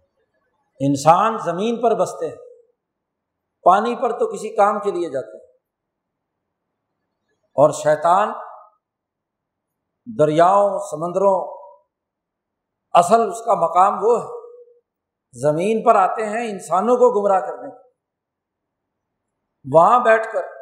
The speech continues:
نبی اکرم صلی اللہ علیہ وسلم نے فرمایا، "ثم یبعث سرایاہ"،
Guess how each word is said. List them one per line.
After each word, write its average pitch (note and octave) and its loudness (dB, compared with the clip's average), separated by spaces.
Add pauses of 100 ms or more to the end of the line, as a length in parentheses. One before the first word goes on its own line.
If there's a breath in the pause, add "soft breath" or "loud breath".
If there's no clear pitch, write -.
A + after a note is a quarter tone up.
(420)
نبی F3 0
اکرم G3 0
صلی F3+ -6
اللہ E3+ -2
علیہ F3+ 0
وسلم F3 -8
نے F3 -6
فرمایا، E3 -4
"ثم F3 -8 (120)
یبعث F3 0
سرایاہ"، D#3 0